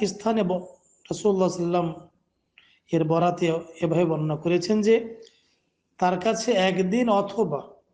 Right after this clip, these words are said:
একদিন এক রাতের পরিমাণ খাদ্য মজুদ থাকলে, অথবা বর্ণনাকারী সন্দেহ করেন যে তিনি শুধু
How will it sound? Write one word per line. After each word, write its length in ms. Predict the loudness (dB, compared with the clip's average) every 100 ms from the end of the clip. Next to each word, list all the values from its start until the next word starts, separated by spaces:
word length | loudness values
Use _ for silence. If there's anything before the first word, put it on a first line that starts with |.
| _ _ -2
একদিন 420 | -2 0 2 2
এক 180 | 2 0
রাতের 480 | 0 0 2 2 2
পরিমাণ 520 | 0 2 2 0 -2 -4 -6
খাদ্য 340 | -6 -6 -2 0
মজুদ 440 | 0 -2 0 -2 -4
থাকলে, 640 | -8 -8 -8 -8 -6 -8 -14 _ _ _ _ _ _ _ _ _ _ _ _ _
অথবা 300 | -4 0 0
বর্ণনাকারী 920 | 2 0 0 0 2 2 2 4 2 -2 -8
সন্দেহ 440 | -4 -2 2 0
করেন 440 | 0 -2 -2 -6 -14 _ _
যে 60 | -6
তিনি 220 | -2 0
শুধু 340 | 2 2 2